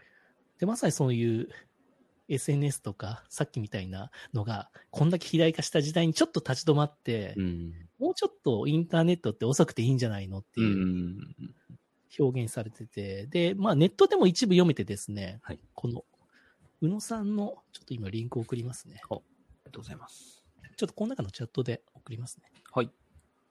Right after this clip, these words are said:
Speaker 1: あの、遅いインターネット宣言二千二十っていう
Speaker 2: はいはいはいはい。
Speaker 1: ページがあって、まあ、これを読ん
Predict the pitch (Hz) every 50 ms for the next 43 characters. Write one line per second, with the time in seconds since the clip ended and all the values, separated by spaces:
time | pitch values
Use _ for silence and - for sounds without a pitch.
0 | _ _ _ _ _ _ _ _ _ _ _ _ _ _ _ _ _ _ _ _
1 | _ - - _ _ - - _ _ _ _ _ _ _ _ _ _ _ _ _
2 | _ _ _ _ - 110 98 98 - - _ - 135 131 - 247 254 240 233 233
3 | 262 269 _ _ _ _ _ _ - 190 196 208 196 202 - 202 190 190 185 190
4 | 190 - _ - 180 - - - 185 175 151 120 113 101 92 120 123 - _ 139
5 | 131 139 - 202 160 131 127 127 123 123 156 151 120 - _ - 98 92 87 -
6 | 110 110 - _ _ _ _ _ _ _ _ _ _ _ _ _ _ _ _ _
7 | _ _ _ _ _ _ _ _ _ _ _ _ _ _ - - 101 90 - -
8 | 90 101 - - - - - - - - _ _ _ _ _ _ _ _ _ _
9 | _ _ - 160 131 127 127 127 120 131 123 120 123 _ _ _ _ - - -
10 | 175 - - - 240 254 214 - - - 233 262 285 294 294 294 277 294 311 320
11 | 311 254